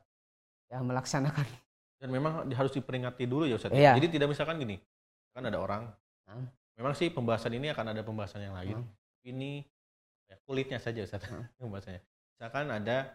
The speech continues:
Speaker 2: seorang meninggalkan sholat zuhur, nggak langsung, eh, ketika itu diambil langsung dihukum mati, Ustaz.
Speaker 1: Nah,
Speaker 2: Tapi diperingatkan
Speaker 1: diperingati
Speaker 2: dulu.
Speaker 1: dan ditunggu apakah
Speaker 2: Oke.
Speaker 1: orang tersebut mau melaksanakan atau tidak
Speaker 2: Hmm.
Speaker 1: sampai keluar waktu sholat zuhur mungkin.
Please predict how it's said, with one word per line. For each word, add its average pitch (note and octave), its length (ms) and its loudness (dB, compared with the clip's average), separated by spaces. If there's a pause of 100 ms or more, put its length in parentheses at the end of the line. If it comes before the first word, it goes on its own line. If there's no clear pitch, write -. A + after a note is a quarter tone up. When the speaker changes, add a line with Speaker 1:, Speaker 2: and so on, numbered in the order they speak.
(380)
Speaker 2:
seorang B2 560 -6 (720)
meninggalkan G#2+ 320 -6
sholat A2 160 -4
zuhur, A#2 240 -6 (240)
nggak A2+ 180 2
langsung, D3+ 460 0 (1040)
eh, B2 520 -6 (260)
ketika - 240 -6
itu D#3 320 -2 (300)
diambil A#2+ 340 -2
langsung B2+ 160 -4
dihukum A#2+ 160 -6
mati, C3+ 240 -6
Ustaz. D#3+ 160 0
Speaker 1:
Nah, C#3 140 2
Speaker 2:
Tapi D3 260 2
diperingatkan C3 480 -2
Speaker 1:
diperingati C#3+ 480 4
Speaker 2:
dulu. F3+ 140 2
Speaker 1:
dan A#3+ 160 12
ditunggu A#3+ 560 8 (420)
apakah A3 380 12
Speaker 2:
Oke. A3 80 12
Speaker 1:
orang G#3 140 10
tersebut F#3+ 420 6 (640)
mau F3+ 100 8
melaksanakan F3+ 640 8
atau E3+ 160 6
tidak D#3+ 320 10
Speaker 2:
Hmm. - 220 -4
Speaker 1:
sampai A3+ 420 10
keluar B3 320 12
waktu A3+ 160 8
sholat G#3+ 320 10
zuhur F3 260 6
mungkin. C3+ 280 -6